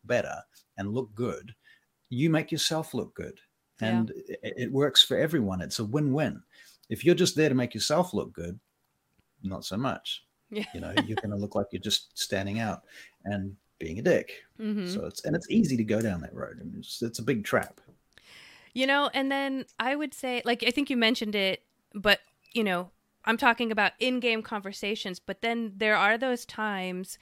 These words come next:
Speaker 2: uh, when maybe you have, you need to have the out-of-game conversation before the game,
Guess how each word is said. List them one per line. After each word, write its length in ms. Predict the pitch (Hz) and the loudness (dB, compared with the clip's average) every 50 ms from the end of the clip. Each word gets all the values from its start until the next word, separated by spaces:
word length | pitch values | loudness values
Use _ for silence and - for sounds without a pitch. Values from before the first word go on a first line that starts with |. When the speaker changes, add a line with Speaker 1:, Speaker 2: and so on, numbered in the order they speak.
| - - - _ _ _ _ _ | -20 -20 -20 _ _ _ _ _
Speaker 2:
uh, 440 | - 190 190 190 190 185 185 180 - - | 2 4 6 8 8 6 6 4 0 -2
when 500 | - 202 190 190 208 208 208 208 208 208 | -8 -10 -4 -2 0 0 0 0 0 0
maybe 240 | 202 208 214 202 214 | 0 0 0 0 -2
you 160 | 208 208 208 | -4 -4 -4
have, 220 | 214 202 196 190 - | -2 -2 -4 -4 -2
you 120 | 196 214 214 | -2 -2 0
need 260 | 220 226 240 247 214 | 0 0 0 0 -2
to 40 | 240 | -2
have 200 | 226 - 208 196 | -2 -2 -2 0
the 80 | 196 - - | -2 0 2
out-of-game 600 | 196 202 208 208 202 185 - 190 180 175 170 175 | 4 4 4 2 0 0 0 0 0 0 -2 -4
conversation 800 | - - 180 175 170 180 180 - 180 165 170 175 - 170 170 165 | -4 -2 -2 0 -2 -4 -4 -2 -2 -2 -2 -2 -4 -6 -6 -6
before 680 | 170 - 185 190 - - - - 190 190 202 202 196 190 | -8 -10 -10 -10 -12 -10 -6 -4 -2 -2 0 0 -2 -2
the 100 | 196 185 | -4 -4
game, 440 | 180 180 165 143 139 147 156 185 | -2 -2 -2 -2 -2 -4 -6 -8